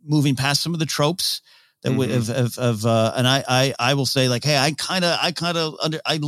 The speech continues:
Speaker 1: I love some of the Tusken stuff. I love kinda the whole story, but I also understand the conversation of, "y-, y-, you're sticking to a,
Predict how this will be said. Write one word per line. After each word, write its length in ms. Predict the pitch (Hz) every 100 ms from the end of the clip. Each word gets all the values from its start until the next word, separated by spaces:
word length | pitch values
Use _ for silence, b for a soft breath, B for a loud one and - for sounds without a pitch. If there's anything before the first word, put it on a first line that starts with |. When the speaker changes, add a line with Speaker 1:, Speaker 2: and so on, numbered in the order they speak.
| 147
Speaker 1:
I 80 | -
love 300 | 147 156 151
some 260 | - - 151
of 60 |
the 80 | 135
Tusken 340 | 127 135 - 120
stuff. 260 | 127 110
I 40 | 131
love 280 | 143 123
kinda 220 | - 143 131
the 80 |
whole 100 | 123
story, 300 | 127 - 120 104 B -
but 100 | 131
I 40 |
also 200 | 151 143
understand 320 | 135 120 131
the 40 | 123
conversation 640 | 127 120 113 123 117 117
of, 200 | 110 -
"y-, 60 | 104
y-, 680 | - 101 85 175 151 151 139
you're 120 | 135
sticking 380 | - - 156 135
to 140 | 143
a, 140 | 123